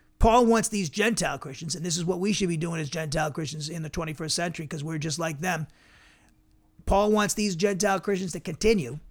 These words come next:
to make it their habit of remembering that they used to be characterized as being strangers to the most important promise,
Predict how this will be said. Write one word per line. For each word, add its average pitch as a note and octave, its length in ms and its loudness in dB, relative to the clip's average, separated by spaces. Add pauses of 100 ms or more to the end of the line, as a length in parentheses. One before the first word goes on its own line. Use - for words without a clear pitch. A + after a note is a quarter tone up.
(320)
to G3 140 2
make G#3 320 2
it G#3 100 2
their B3 160 4
habit F3 480 2
of F3 160 -4
remembering F3 680 0 (420)
that G3 180 2
they G3 100 0
used G3+ 280 4
to A3+ 80 -2
be F#3+ 120 -2
characterized F3+ 640 2
as D#3 80 -4
being F#3 240 -4
strangers G3+ 460 0
to F3 80 -6
the F3+ 80 -4
most F#3 240 -2
important A3+ 420 2
promise, D3+ 400 -4